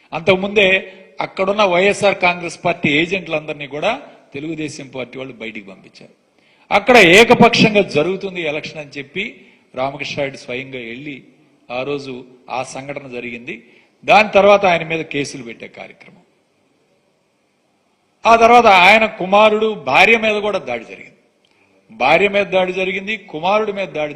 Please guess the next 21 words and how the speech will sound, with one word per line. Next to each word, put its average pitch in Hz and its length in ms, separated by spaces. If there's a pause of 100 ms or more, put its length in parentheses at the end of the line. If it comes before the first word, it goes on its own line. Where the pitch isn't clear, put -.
జరిగింది. 165 300 (380)
ఇంతవరకు 262 460 (100)
వాటి 214 260
మీద 226 160 (1900)
ఎవరిని 240 400
కూడా 220 200
అరెస్ట్ 185 280
చేయకపోవడం 185 480 (320)
ఎంత 156 120 (140)
బాధాకరమో, 156 520 (380)
వన్ 143 220
సైడ్‌గా 175 420
ఈరోజు 156 260
జరుగుతుందో 165 460 (460)
ఒక్కసారి 165 480
మనం 151 180
అందరం 147 320
కూడా 156 160 (600)
ఆలోచన 156 320 (120)
చేయాలి. 175 320 (560)
అలానే 196 320